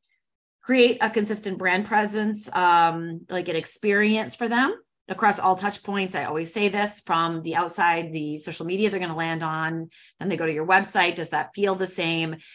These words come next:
If you have packaging in your business, it should have, you know, the colors. Um, oh gosh, in my businesses that were brick and mortar, uh, you know, White Hot was a white, a black and white aesthetic. The bags were black. I had stickers that were black and white and tissue paper, et cetera. Same thing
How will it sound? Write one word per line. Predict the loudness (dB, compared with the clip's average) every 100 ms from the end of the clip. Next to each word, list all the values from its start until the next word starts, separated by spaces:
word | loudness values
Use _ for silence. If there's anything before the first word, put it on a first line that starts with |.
| _
If | -10 -6
you |
have | -6 0
packaging | 0 0 -2 -2
in |
your | -2
business, | -2 -4 -4 -6 -6
it | -6
should | -4 -4
have, | -2 -2 -4 -6 _ _ _
you | -6 -4
know, | -4
the |
colors. | -2 2 2 2 0 -4 -4
Um, | -2 0 0 0 -4 -12 _ _ _ _ -8
oh | -6 -2
gosh, | -2 -4
in | -4
my | -4
businesses | -4 -6 -6 -6 -4 -6 -6
that | -8
were | -6
brick | -8
and | -4
mortar, | 0 2 4 2 -4 -16 _ _ 2
uh, | 4 2 -4
you | -8 -6 -4
know, | -2 -4
White | 0 2 2
Hot | 4 4 4
was | 2 -2
a | -2
white, | -4 -2
a | -4 -4 -10
black | -2 -2 0
and | -2
white | 0
aesthetic. | 0 0 0 -2 -12 -10
The | 0
bags | 2 2 -2
were |
black. | -2 2 4 2 -2
I | -6
had | -6
stickers | -8 -6 -6 -6
that | -6
were |
black | -6 -8 -6
and | 0
white | 4 4 2
and | -4
tissue | -6 -4 -4
paper, | -2 -4 -2 -6
et |
cetera. | -4 -4 -4
Same | -4 -6
thing | -6 -10